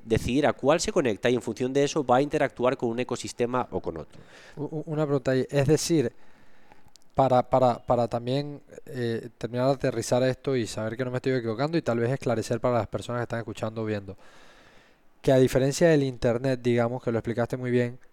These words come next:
Speaker 2: si tú estás en Bitcoin, porque esa es la de tu preferencia, sientes seguridad ahí, tienes tus activos ahí, y yo estoy en Ethereum,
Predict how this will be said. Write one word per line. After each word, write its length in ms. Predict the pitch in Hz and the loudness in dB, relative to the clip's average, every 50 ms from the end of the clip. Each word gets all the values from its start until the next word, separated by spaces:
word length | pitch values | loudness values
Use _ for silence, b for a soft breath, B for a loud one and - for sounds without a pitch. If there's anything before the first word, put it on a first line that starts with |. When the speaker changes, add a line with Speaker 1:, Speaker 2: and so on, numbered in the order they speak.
| - _ - | -20 _ -18
Speaker 2:
si 280 | - - - - 135 - | -14 -12 -8 -8 -8 -4
tú 140 | - 151 | 0 0
estás 300 | 151 - - 165 160 156 156 | 0 2 4 2 4 4 2
en 280 | 156 151 147 147 143 | 0 -2 -4 -4 0
Bitcoin, 540 | 139 156 143 - - - - 135 131 143 143 | 0 0 0 0 -4 -6 -4 -4 -4 -4 -6
porque 400 | 131 127 120 - - 117 113 113 | -6 -10 -10 -6 -4 -2 0 0
esa 200 | 107 - - 123 | 0 0 -2 -2
es 40 | 123 | 0
la 140 | 131 127 120 | 0 0 0
de 80 | 113 | 0
tu 80 | - - | -2 -6
preferencia, 580 | - 113 - 135 139 165 170 160 151 - 147 131 | -8 -4 0 0 2 2 2 0 0 -2 -2 -2
sientes 260 | - 131 123 135 123 | -2 -6 -6 -6 -6
seguridad 380 | - 127 117 110 113 113 110 117 | -4 -4 -4 -4 -4 -4 -2 0
ahí, 200 | 127 147 160 151 | 0 0 0 0
tienes 200 | - 135 131 127 | 0 -2 -4 -2
tus 120 | - 123 | -4 -4
activos 280 | 110 - - 131 131 127 | -4 -4 -4 -2 0 2
ahí, 200 | 127 135 143 147 | 2 2 2 2
y 180 | 120 117 120 113 | 0 -2 -4 -2
yo 120 | 117 123 | -2 -2
estoy 420 | 123 - - - 139 139 135 139 143 | -2 -4 -4 -4 -2 0 0 0 0
en 340 | 139 139 135 135 - - _ - - | -2 -2 -6 -10 -16 -20 _ -10 -10
Ethereum, 540 | 131 - - 165 165 165 170 175 180 180 | -10 -4 2 4 4 6 4 2 -2 -4